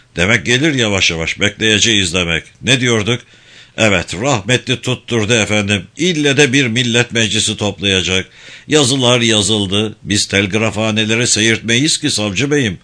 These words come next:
Uyku muyku hiç arama. Çünkü yazıyı telgrafçıların suratına suratına çarpıp dönemezsin. Başında durup çekmesini bekleyeceksin. Gözün maniplede, kulağın tiktaklarda,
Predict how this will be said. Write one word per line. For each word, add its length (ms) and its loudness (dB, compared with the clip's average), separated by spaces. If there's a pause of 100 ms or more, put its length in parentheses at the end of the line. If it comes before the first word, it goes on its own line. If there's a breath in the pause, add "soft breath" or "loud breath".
(180)
Uyku 440 0
muyku 400 2
hiç 200 2
arama. 520 0 (460 loud breath)
Çünkü 260 2
yazıyı 460 2
telgrafçıların 840 2
suratına 640 0
suratına 520 -2
çarpıp 480 0
dönemezsin. 800 0 (300 soft breath)
Başında 500 0
durup 220 -2
çekmesini 560 -2
bekleyeceksin. 880 0 (340 soft breath)
Gözün 420 2
maniplede, 720 0
kulağın 440 -2
tiktaklarda, 1000 -2